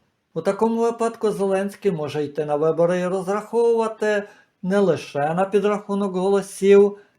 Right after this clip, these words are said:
який він дійсно може виграти, незважаючи на поразку у голосуванні, але також може розраховувати і на Вовину тисячу. А прокурори у такій ситуації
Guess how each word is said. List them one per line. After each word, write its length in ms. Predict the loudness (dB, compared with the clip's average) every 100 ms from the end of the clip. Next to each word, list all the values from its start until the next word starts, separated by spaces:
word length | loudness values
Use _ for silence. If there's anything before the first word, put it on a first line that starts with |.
| _
який 460 | -6 -6 -4 -4 -2
він 400 | -2 -2 -6 -8
дійсно 540 | -4 -4 -4 -10 -10
може 440 | -6 -6 -6 -8 -6
виграти, 720 | -4 -4 -2 -2 -2 -2 -2
незважаючи 800 | -2 -2 -2 -2 -2 -2 -4 -12
на 140 | -10
поразку 920 | -8 -6 -2 -2 -2 -6 -2 0 -2 -12 _
у 100 | 0
голосуванні, 1000 | 2 4 2 0 0 2 0 -2 -6 -8 -12 _ _ _ _
але 440 | 2 4 4 0
також 520 | -4 -2 -2 0 -6 -4
може 260 | -4 -2
розраховувати 840 | -2 0 -2 -4 -2 0 0 -2 -4
і 40 |
на 120 | -2
Вовину 440 | 0 0 0 -4 -6
тисячу. 760 | -4 -6 -6 -12 -8 -8 -8 -16 _ _ _ _ _ -4
А 180 | -2 -2
прокурори 640 | -2 -2 0 2 2 2
у 80 | 0
такій 340 | -2 -4 -4
ситуації 960 | -4 -6 -4 -2 -2 -4 -4 0 0